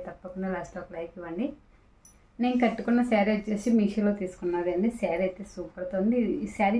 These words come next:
పైన సెల్ఫ్ డిజైన్ వచ్చింది, అంటే బ్లాక్ కలర్లో డిజైన్ వచ్చిందనమాట. ఈ శారీస్ ఇప్పుడు బాగా ట్రెండింగ్లో ఉన్నాయండి. ఇందులో బ్లౌజ్ కూడా ఇలా రెడ్ కలర్లో వచ్చింది, అక్కడక్కడ డాట్స్ వచ్చాయి, వైట్ డాట్స్ వచ్చాయి. సూపర్తో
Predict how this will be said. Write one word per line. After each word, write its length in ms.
పైన 160
సెల్ఫ్ 360
డిజైన్ 320
వచ్చింది, 360
అంటే 160
బ్లాక్ 300
కలర్లో 320
డిజైన్ 260
వచ్చిందనమాట. 520
ఈ 120
శారీస్ 340
ఇప్పుడు 280
బాగా 380
ట్రెండింగ్లో 520
ఉన్నాయండి. 460
ఇందులో 360
బ్లౌజ్ 340
కూడా 180
ఇలా 100
రెడ్ 160
కలర్లో 420
వచ్చింది, 400
అక్కడక్కడ 380
డాట్స్ 340
వచ్చాయి, 400
వైట్ 320
డాట్స్ 280
వచ్చాయి. 300
సూపర్తో 420